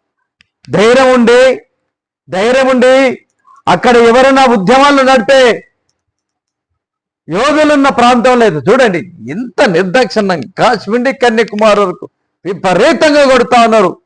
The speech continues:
కొట్టి చంపుతా ఉన్నారు, కొట్టి కొట్టి చంపుతా ఉన్నారు. ఈ మధ్య కాలంలో మొన్న ఎన్నికలకు ముందు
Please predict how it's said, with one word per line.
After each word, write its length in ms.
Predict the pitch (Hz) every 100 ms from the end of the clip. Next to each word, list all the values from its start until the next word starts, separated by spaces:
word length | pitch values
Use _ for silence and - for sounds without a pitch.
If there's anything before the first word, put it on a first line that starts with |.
| _ _
కొట్టి 280 | - 226 269
చంపుతా 460 | 262 262 196 262 254
ఉన్నారు, 400 | 240 233 170 - _ _ -
కొట్టి 440 | 185 220 - 269
కొట్టి 280 | 180 247 269
చంపుతా 440 | 294 277 202 277 277
ఉన్నారు. 480 | 269 277 247 180 - _ 147
ఈ 260 | 226 269
మధ్య 380 | 262 254 208 262
కాలంలో 920 | 247 254 254 262 262 262 - - 214
మొన్న 260 | 208 240 247
ఎన్నికలకు 460 | 240 247 262 254
ముందు 420 | 233 247 240 196